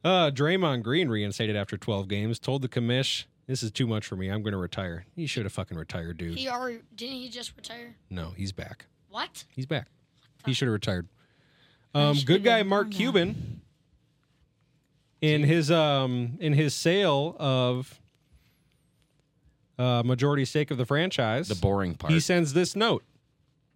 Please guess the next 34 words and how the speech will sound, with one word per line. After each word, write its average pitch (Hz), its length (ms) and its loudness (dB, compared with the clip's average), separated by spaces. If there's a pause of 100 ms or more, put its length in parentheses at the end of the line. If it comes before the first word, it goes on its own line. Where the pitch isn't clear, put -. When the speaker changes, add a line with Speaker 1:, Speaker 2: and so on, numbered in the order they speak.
(240)
Speaker 1:
to, 139 340 4
um, 123 260 2
all 143 200 0
the 139 80 -4
Mavs 135 260 0
employees. 113 460 -2 (200)
"As 127 140 0
a 123 40 0
thank 151 240 0
you 151 80 -2
for - 180 -4
all 151 180 0
your 147 160 2
hard 127 200 -2
work, 95 280 -4
making 101 260 -2
the 113 60 0
Mavs 110 260 0
an, 98 220 -6 (120)
an 107 100 -8
amazing 123 340 0
organization, 113 680 -2
each 151 240 -2
of 147 100 0
you 143 80 4
will 143 100 2
be 131 120 0
receiving 123 380 -2
a 104 40 0
bonus 117 260 0
from 117 160 -4
myself 135 460 -2
and 110 140 -6
the 113 140 -6